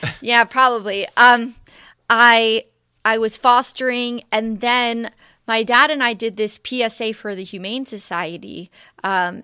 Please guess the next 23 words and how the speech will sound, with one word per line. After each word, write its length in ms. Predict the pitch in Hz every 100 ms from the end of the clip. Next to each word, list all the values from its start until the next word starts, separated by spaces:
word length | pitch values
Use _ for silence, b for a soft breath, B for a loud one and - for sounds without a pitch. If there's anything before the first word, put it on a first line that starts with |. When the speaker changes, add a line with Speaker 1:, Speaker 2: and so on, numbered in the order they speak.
| _ _ _ -
Speaker 2:
just 260 | - 196 -
all 200 | 196 202
about, 280 | 214 196 190
like, 280 | 185 175 _ b b
from 220 | 233 208
one 280 | 196 202 208
generation 640 | 196 196 190 190 185 196 185
to 100 | -
the 120 | 190
next, 440 | 180 180 - - -
adopting 600 | 190 185 180 - 170 180
dogs. 560 | 220 262 233 202 185 _ b b b -
And 200 | 220 208
from 220 | 214 208
there, 200 | 247 277
it 120 | 214
took 240 | - 220 240
off. 220 | 233 220
I 80 | 196
had 160 | 214
a 60 | 185
radio 420 | 180 196 208 214
show, 600 | 214 - 208 202 208 -